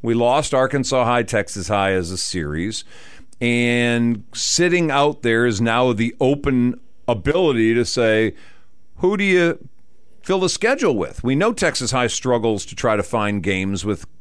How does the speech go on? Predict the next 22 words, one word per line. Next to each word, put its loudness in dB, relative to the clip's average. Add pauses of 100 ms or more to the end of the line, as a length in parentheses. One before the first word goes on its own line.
(140)
opponents 0
that -4
match -2
up -2
for -2
what 0
they 2
want. -2 (280)
We 2
know 4
Pleasant 0
Grove 2
has -2
traveled 0
all 4
over 0
the -4
state -2
trying -2
to -2
find 0
games -2